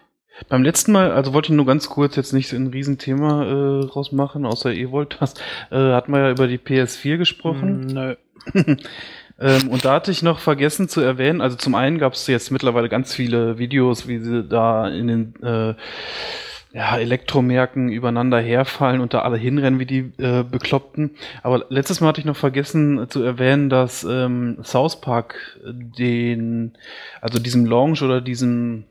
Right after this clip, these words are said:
Speaker 1: äh, zwischen Xbox One und, äh, P S vier eigene Folgen gewidmet hat. Also irgendwie so drei Stück aneinander oder so. Ich hab jetzt, glaub ich, nur zwei gesehen. Der Let-, das, die letzte Folge ist, glaub ich, grad rausgekommen. Ähm,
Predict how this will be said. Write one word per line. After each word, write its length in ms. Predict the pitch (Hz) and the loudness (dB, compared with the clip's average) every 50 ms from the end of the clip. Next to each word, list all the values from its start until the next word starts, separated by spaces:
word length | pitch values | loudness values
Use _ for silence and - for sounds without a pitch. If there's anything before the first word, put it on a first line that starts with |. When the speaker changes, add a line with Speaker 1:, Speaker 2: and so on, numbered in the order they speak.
| _ _ _ _ - - | _ _ _ _ -18 -12
Speaker 1:
äh, 400 | 113 117 117 113 113 113 110 107 - _ | -10 -8 -8 -8 -8 -8 -10 -12 -14 _
zwischen 420 | - - - 131 - 139 131 139 151 | -6 -4 -2 0 0 0 0 0 0
Xbox 440 | 139 - - - 143 127 - - | -4 -6 -4 -4 -4 -4 -2 -2
One 280 | 135 127 139 151 151 131 | 0 2 2 2 2 2
und, 280 | 120 120 117 117 - - | 0 -2 -4 -4 -6 -6
äh, 160 | 107 120 - | -6 -6 -6
P 160 | - 131 120 | -4 -4 -4
S 160 | 117 113 - | -4 -4 -6
vier 340 | - - 131 135 135 139 139 139 - - - - - - - - | -4 0 2 4 4 4 2 0 -8 -16 -16 -16 -18 -20 -10 -2
eigene 320 | - 120 127 143 131 123 | -2 0 2 2 2 2
Folgen 420 | 117 - 135 135 139 139 143 135 123 | 0 0 2 2 2 2 2 0 0
gewidmet 480 | 113 98 110 - - 107 110 - - | -2 -4 -6 -8 -6 -6 -6 -4 -4
hat. 180 | 113 107 - - | -4 -4 -4 -6
Also 220 | - - 110 113 | -8 -8 -4 -4
irgendwie 340 | 110 117 127 123 - 131 123 | -2 -2 -2 -2 -2 -2 0
so 140 | 117 127 123 | 0 0 -2
drei 260 | 113 117 110 120 135 | 0 0 0 2 2
Stück 260 | - - - 135 - | 0 0 -4 -2 0
aneinander 440 | 113 120 123 127 143 165 160 135 117 | 0 2 2 2 4 4 4 4 4
oder 200 | 117 117 120 127 123 | 4 4 2 2 2
so. 120 | 135 139 | 0 -2
Ich 120 | 131 - 135 | -2 -2 -2
hab 80 | 131 | -2
jetzt, 160 | 156 147 - | -2 -4 0
glaub 160 | - 156 143 139 | 0 0 0 2
ich, 80 | 131 | 0
nur 100 | 139 127 | -2 -4
zwei 300 | - - - 127 147 165 | -4 0 2 4 4 4
gesehen. 400 | 156 156 135 131 139 151 170 180 | 4 2 0 0 0 0 2 2
Der 80 | 160 131 | 2 2
Let-, 320 | 131 131 131 - - - | 0 0 -2 -6 -8 -8
das, 120 | 139 123 - _ _ _ _ _ - | -8 -8 -8 _ _ _ _ _ -6
die 60 | - | -4
letzte 220 | 131 135 - - 151 | -4 -4 -2 -6 -6
Folge 280 | - - 147 143 143 | -2 0 0 0 0
ist, 80 | 139 - | -2 -2
glaub 120 | 139 127 | -4 -4
ich, 120 | 123 - - | -4 -6 -4
grad 260 | - 139 139 - - | -2 -2 -2 0 -2
rausgekommen. 640 | - 123 147 - - 135 - - - 113 127 156 151 - - - - - - - - - - - - - - - - - - | -4 -6 -6 -6 -10 -12 -8 -6 -4 -4 -4 -4 -6 -10 -16 -20 -20 -20 -12 -10 -10 -8 -8 -8 -6 -4 -4 -4 -6 -4 0
Ähm, 560 | 131 135 131 131 131 131 131 131 131 123 | 2 2 4 4 2 2 0 0 -2 -4